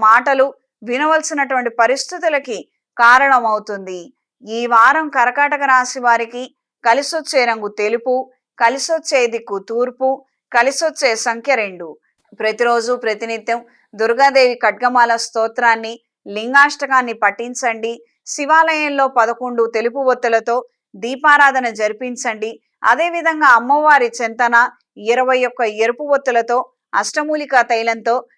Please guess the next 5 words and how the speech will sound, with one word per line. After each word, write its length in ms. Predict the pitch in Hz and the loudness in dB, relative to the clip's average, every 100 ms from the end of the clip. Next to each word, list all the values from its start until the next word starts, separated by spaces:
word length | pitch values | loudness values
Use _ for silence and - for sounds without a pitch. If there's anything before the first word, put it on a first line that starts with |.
| _ 202 | _ -14
దీపారాధన 760 | 214 269 320 311 302 269 254 | -10 -4 2 4 4 2 -4
చెయ్యండి. 760 | 233 254 226 233 233 226 240 _ _ - | -8 -6 -4 -4 -4 -4 -6 _ _ -8
మనస్ఫూర్తిగా 920 | 220 226 294 - - 349 - 339 330 | 2 2 2 -6 -6 -6 -6 -2 0
మీకున్నటువంటి 800 | 294 269 262 254 277 294 294 262 | 0 -4 -4 -2 0 0 -4 -4
ఒకానొక 580 | 226 214 285 320 311 | -2 2 2 2 0